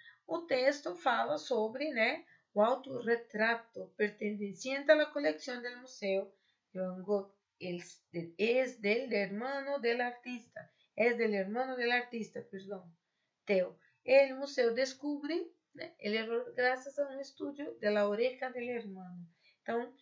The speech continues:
eu falei rapidinho, mas o que que tá dizendo aí? É, o texto vai falar sobre o auto, é, o autorretrato, né, que está lá no museu, um museu que é do autor principal, e aí vai descrever toda a situação do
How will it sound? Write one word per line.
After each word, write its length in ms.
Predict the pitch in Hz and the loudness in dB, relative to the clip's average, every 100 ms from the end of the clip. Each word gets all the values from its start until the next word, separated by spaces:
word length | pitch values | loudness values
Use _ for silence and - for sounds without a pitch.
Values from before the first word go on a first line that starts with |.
| _ | _
eu 300 | - 226 226 | -4 -4 -4
falei 240 | - 220 208 | -2 0 0
rapidinho, 500 | 202 208 190 220 233 | -2 -6 -10 -8 -6
mas 180 | 226 214 | -4 -6
o 40 | |
que 140 | 254 | -8
que 120 | 247 - | -8 -2
tá 120 | 214 | -2
dizendo 400 | 196 202 196 190 | 0 -6 -2 -2
aí? 200 | 196 202 _ _ _ - - _ | -2 -4 _ _ _ -20 -20 _
É, 220 | 233 233 | 2 2
o 80 | 240 | 2
texto 280 | 254 262 269 | 2 2 4
vai 220 | 277 277 | 4 4
falar 360 | 262 240 240 254 | 2 0 0 0
sobre 500 | - 233 240 269 302 | 0 2 2 -2 -4
o 160 | 240 | 0
auto, 720 | 233 254 254 262 254 240 208 - | 2 2 0 -4 -2 -4 -6 -6
é, 460 | 190 190 185 180 185 - _ _ _ _ _ _ _ - _ _ | -2 -2 -2 -6 -12 -18 _ _ _ _ _ _ _ -20 _ _
o 60 | 196 | 6
autorretrato, 920 | 226 240 220 233 226 202 208 208 180 | 6 4 0 0 2 2 2 0 -8
né, 380 | 175 180 208 302 - _ _ | -8 -6 -8 -10 -18 _ _
que 80 | - | -14
está 300 | 196 202 196 | -10 -4 -2
lá 180 | 196 190 | -2 -4
no 160 | 196 | -6
museu, 640 | 214 233 208 220 240 320 - - - _ | -8 -10 -6 -4 -2 -4 -8 -20 -20 _
um 120 | 220 | -8
museu 720 | 226 233 185 208 208 220 277 - _ _ | -2 -2 -2 2 2 2 -2 -10 _ _
que 80 | 208 | 2
é 360 | 208 220 233 - _ _ | 4 4 0 -10 _ _
do 180 | 196 208 | 2 4
autor 500 | 214 208 208 208 285 - - | 4 2 2 4 2 -2 -10
principal, 680 | 254 233 277 - 247 277 - | -10 -8 -4 4 6 6 4
e 140 | 285 | 8
aí 140 | 285 277 | 8 8
vai 220 | 277 320 | 4 2
descrever 640 | 226 285 285 294 277 269 | -4 -6 -2 0 2 2
toda 260 | 262 311 392 | 2 -2 -2
a 40 | |
situação 600 | 359 381 349 311 285 285 | -6 -6 0 0 0 -10
do 100 | 285 | -12